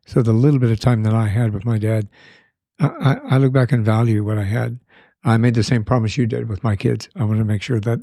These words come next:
you know, everything that I did, I tried to be a ten. Even when I was on the job, I'd, <laughs> I'd kinda patrol the area in such a way that I could sneak in and watch him in school, and,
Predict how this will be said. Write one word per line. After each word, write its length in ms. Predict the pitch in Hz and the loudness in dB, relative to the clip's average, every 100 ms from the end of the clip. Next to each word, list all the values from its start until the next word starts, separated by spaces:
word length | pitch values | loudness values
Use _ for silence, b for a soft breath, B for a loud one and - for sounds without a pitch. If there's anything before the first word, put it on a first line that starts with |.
| 254 | -2
you 80 | 110 | -2
know, 180 | 101 - | -2 -2
everything 440 | 110 110 120 110 | -2 0 -2 -2
that 140 | 107 104 | -2 0
I 160 | 117 | 0
did, 320 | 110 110 107 B B B B B | 2 2 0 B B B B B
I 60 | 120 | -6
tried 280 | - 120 101 | 0 0 0
to 180 | 117 101 | -2 -2
be 240 | 113 117 | 0 0
a 80 | 95 | -2
ten. 340 | - 117 113 269 | -2 -2 0 2
Even 340 | 139 156 123 | 2 4 2
when 120 | 123 | 2
I 60 | 117 | 0
was 180 | 113 107 | 0 0
on 140 | 104 | 0
the 80 | 107 | -2
job, 360 | 110 113 113 123 | -2 -2 -2 -4
I'd, 240 | 120 - - _ - | -8 -10 -20 _ -10
<laughs> 80 | 147 113 _ B B B B - | -8 -8 _ B B B B -2
I'd 140 | 120 | -2
kinda 400 | - 120 107 98 b b b b b _ 123 101 - | 2 2 2 -2 b b b b b _ -16 -10 -2
patrol 500 | 107 - 139 156 143 | -2 2 4 4 4
the 140 | 135 | 4
area 480 | 127 127 127 120 120 | 4 4 4 4 2
in 100 | 113 | 0
such 260 | - 120 - | -2 -4 -2
a 60 | |
way 180 | 113 110 | 2 2
that 120 | 107 | 0
I 80 | 107 | -4
could 160 | 98 - | -8 -12
sneak 400 | - 123 104 120 | -8 -6 -6 -6
in 80 | |
and 100 | 104 | -6
watch 240 | 101 101 - | -6 -8 -8
him 100 | 113 | -8
in 120 | 101 | -8
school, 460 | - 123 113 117 110 | -8 -6 -4 -4 -8
and, 160 | 101 | -12